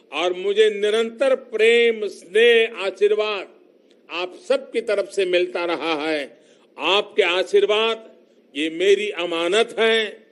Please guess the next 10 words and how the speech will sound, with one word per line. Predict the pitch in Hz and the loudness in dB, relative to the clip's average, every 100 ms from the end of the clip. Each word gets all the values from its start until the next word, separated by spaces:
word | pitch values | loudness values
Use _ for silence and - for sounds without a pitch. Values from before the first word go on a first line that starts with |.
| _ _ 151 | _ _ -2
ये | 175 | 0
मेरी | 180 180 180 | 2 0 -2
शक्ति | - 196 190 - 220 202 | -6 -8 -8 -6 0 2
है, | 202 196 180 147 - - _ | 2 2 0 -6 -16 -20 _
जो | 139 165 | 0 0
शक्ति | 156 208 208 - 269 277 269 - - _ _ _ - | 2 -2 -2 0 2 4 2 -4 -16 _ _ _ -14
मेरे | 165 254 294 285 | 4 6 8 6
लिए | 262 247 | 4 2
नहीं | 226 190 220 | 2 0 0
है | 180 190 180 170 - | 2 0 0 -4 -10